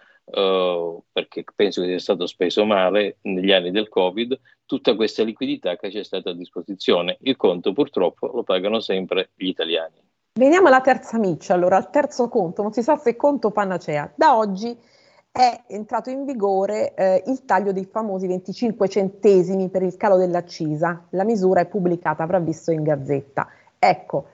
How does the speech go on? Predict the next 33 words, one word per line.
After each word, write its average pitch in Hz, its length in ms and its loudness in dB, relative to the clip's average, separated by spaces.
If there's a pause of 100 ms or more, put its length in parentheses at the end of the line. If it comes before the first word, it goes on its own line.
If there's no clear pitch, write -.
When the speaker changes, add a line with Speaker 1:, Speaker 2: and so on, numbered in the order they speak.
(100)
Speaker 2:
ci - 160 -4
sarà 277 400 0
un 208 180 -4
vero 202 220 4
risparmio, 180 680 -4
un 170 100 -4
vero 175 220 -2
taglio? 180 360 0
Pare 220 340 -2
che - 460 -4
il 185 400 2
gasolio 185 560 2
stia 175 260 -4
scendendo, 180 720 -2
notizia 165 460 -4
di 208 180 0
ieri, 277 380 4 (220)
o 359 300 6
questo 247 600 0
è 202 120 -8
semplicemente 202 920 -4
un 185 160 2
po', 180 320 2
diciamolo 185 360 -2
pure, 185 180 -2
un 180 140 2
bluff, 185 420 2
come 180 160 -8
ho 165 60 -6
titolato 180 400 -2
io 170 80 2
la 165 100 0
puntata? 151 600 -8